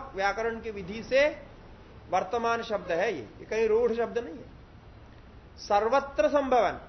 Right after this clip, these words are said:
इसलिए इस शब्द का अर्थ कहीं भी हो सकता है, कहीं भी हो सकता है, तो इसीलिए कोई विश-, विशेष व्यक्ति में रूढ़ नहीं। जैसा अभी पाचक शब्द है, पाचकः माने पकाने वाला, है ना, पकाने वाला।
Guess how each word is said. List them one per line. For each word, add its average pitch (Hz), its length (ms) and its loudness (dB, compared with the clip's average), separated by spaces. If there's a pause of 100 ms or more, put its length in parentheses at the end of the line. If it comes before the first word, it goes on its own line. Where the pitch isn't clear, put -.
(140)
इसलिए 247 260 0
इस 262 180 -4
शब्द 233 300 0
का 269 100 2
अर्थ 254 360 2
कहीं 277 220 0
भी 330 100 -4
हो 285 160 4
सकता 214 320 -4
है, 117 120 -14 (1160)
कहीं 202 180 0
भी 254 120 -6
हो 247 160 8
सकता 233 400 0
है, 196 140 0 (560)
तो 214 60 -6
इसीलिए 240 400 0
कोई 262 260 4
विश-, 233 300 -10
विशेष 247 340 0
व्यक्ति 269 320 -4
में 285 120 0
रूढ़ 277 220 0
नहीं। 139 340 -4
जैसा 208 300 0
अभी 233 340 2
पाचक 226 560 4
शब्द 156 280 -4
है, 117 120 -14 (1040)
पाचकः 233 680 4
माने 240 300 0 (140)
पकाने 240 420 2
वाला, 254 260 4 (1200)
है 190 80 -12
ना, 214 120 -8
पकाने 214 460 0
वाला। 208 280 0